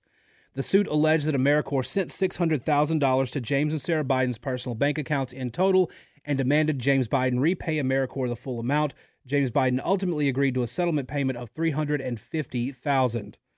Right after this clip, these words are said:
Fox told the committee in a transcribed interview on Monday that she saw no records or documentation of the loan from AmeriCorps to James Biden and that the company instead chose to provide a loan with no documentation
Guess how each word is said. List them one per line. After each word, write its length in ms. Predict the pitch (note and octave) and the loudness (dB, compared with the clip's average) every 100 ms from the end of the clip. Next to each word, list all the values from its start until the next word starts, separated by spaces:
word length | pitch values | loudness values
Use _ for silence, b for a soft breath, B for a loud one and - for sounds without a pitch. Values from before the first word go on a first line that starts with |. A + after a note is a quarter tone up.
| _ _ _ _ _ _ _ | _ _ _ _ _ _ _
Fox 320 | _ D3 D3 - | _ 0 0 0
told 200 | D3+ C#3 | 0 0
the 80 | |
committee 320 | B2 C#3+ C#3 C#3 | 0 0 2 2
in 60 | |
a 40 | B2 | 0
transcribed 580 | - D3 C3+ D3 C3 | 0 -2 -2 0 0
interview 380 | B2 C#3+ C3 C3+ | 0 0 2 2
on 140 | B2 B2+ | 2 0
Monday 340 | D3 D#3 D#3+ | 0 2 0
that 140 | C#3 | 0
she 160 | B2 C#3+ | -4 -4
saw 240 | - D3 | 0 2
no 260 | B2+ C#3 G3+ | 2 2 2
records 420 | G#3+ E3+ - D#3 | 2 2 2 -2
or 40 | B2+ | 0
documentation 800 | C3 C3 C3 A#2+ C#3+ C#3 - C#3 | 0 0 -2 -2 -2 -2 -4 -4
of 240 | D3+ E3+ | 0 0
the 80 | E3+ | 2
loan 240 | D3 D3 | 2 0
from 180 | C#3 C3 | 0 -2
AmeriCorps 540 | B2 C3+ C#3+ - C3 | 0 0 -2 -2 -4
to 100 | B2 | -4
James 340 | A#2+ C#3 C3 A#2+ | -6 -2 -2 -2
Biden 320 | D3 D3 D#3 | 0 0 0
and 120 | C3+ | -2
that 80 | B2+ | -4
the 80 | B2 | -4
company 320 | - C#3 C3+ | -4 -4 -4
instead 320 | B2 - C3+ | -4 -4 -4
chose 240 | - C#3+ C3 | -2 -4 -6
to 80 | |
provide 340 | - B2 C3 C3+ | -8 -4 -2 0
a 40 | |
loan 200 | C3 C3+ | 0 0
with 180 | B2+ A#2 | -2 -2
no 160 | E3 A3+ | 0 0
documentation 840 | F3+ C#3+ C3 B2 C3+ C3 D3 C3+ | 0 0 0 -2 0 -2 -2 -6